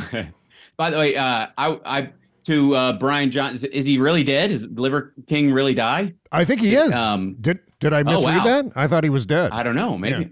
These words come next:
Speaker 1: maybe he did. I don't know.
Speaker 2: I
Speaker 1: I mean,
Speaker 2: looked
Speaker 1: he
Speaker 2: it up.
Speaker 1: admitted to using, um, uh, steroids recently, and he got canceled. I don't know if it means dead, but anyways, point being though, uh, he, no, he's alive. He's forty-five years old.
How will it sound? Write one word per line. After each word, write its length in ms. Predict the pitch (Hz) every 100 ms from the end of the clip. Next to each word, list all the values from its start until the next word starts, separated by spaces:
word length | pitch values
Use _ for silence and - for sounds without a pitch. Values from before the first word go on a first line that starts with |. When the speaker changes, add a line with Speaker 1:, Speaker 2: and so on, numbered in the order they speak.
| _
Speaker 1:
maybe 240 | 98 139
he 60 | 175
did. 260 | 117 175 92
I 100 | 127
don't 100 | 143
know. 200 | 135 92
Speaker 2:
I 140 | - 143
Speaker 1:
I 40 |
mean, 120 | 202
Speaker 2:
looked 80 | 214
Speaker 1:
he 60 | 208
Speaker 2:
it 40 |
up. 60 | -
Speaker 1:
admitted 400 | 170 208 233 151
to 80 | 175
using, 600 | 180 170 156 135 135 139
um, 540 | 131 120 110 104 101 _ _ _ _ _
uh, 320 | 123 113 107
steroids 760 | 104 104 - 175 185 143 113 90
recently, 560 | 110 117 117 101 101 101
and 100 | 127
he 60 |
got 200 | 147 160
canceled. 580 | - 180 247 254 123 98
I 100 | 117
don't 80 | 139
know 80 | 131
if 80 | 113
it 100 | 110
means 180 | 117 95
dead, 260 | 123 90
but 100 | -
anyways, 400 | 202 180 127 98 - - _ -
point 300 | 202 175 127
being 300 | 156 135 107
though, 360 | 95 87 85 _ _ _ -
uh, 520 | 127 123 120 120 113
he, 280 | 113 143 139
no, 180 | 147 165
he's 240 | 143 180
alive. 300 | 185 160 151
He's 120 | 147
forty-five 520 | 147 156 170 170 165 156
years 160 | 139
old. 320 | 135 131 135